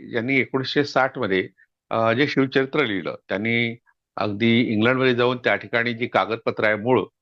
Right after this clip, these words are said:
का आपल्याकडली मूळ कागदपत्र बरीचशी ग्राइंड अपनी इंग्लंडमध्ये नेली होती आणि तिथल्या अल्बर्ट म्युझियममध्ये इतरही अनेक ठिकाणी ती ठेवली आहेत. आताही आपल्याला ते जा-, पाहायला मिळतात.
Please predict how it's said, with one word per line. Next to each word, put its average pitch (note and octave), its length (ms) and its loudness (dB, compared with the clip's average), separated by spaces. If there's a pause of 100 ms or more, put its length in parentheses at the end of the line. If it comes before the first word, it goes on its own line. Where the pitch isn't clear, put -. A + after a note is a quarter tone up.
(240)
का C3+ 80 2
आपल्याकडली E3+ 400 0
मूळ E3 200 0
कागदपत्र C#3+ 580 -2
बरीचशी C3+ 680 0 (420)
ग्राइंड C#3 320 0
अपनी C3+ 420 0
इंग्लंडमध्ये A#2+ 640 0
नेली G#2 240 2
होती B2+ 360 0 (380)
आणि C#3+ 260 2
तिथल्या F3+ 420 2
अल्बर्ट D#3 460 0
म्युझियममध्ये C#3 600 0
इतरही C#3 380 -2
अनेक B2+ 300 -2
ठिकाणी A#2 340 -2
ती A#2 160 -8
ठेवली A2+ 380 0
आहेत. G2 120 2 (520)
आताही D#3+ 280 0
आपल्याला C#3+ 320 0
ते C3+ 80 4
जा-, A#2+ 180 2
पाहायला A2 360 -2
मिळतात. A#2 340 -4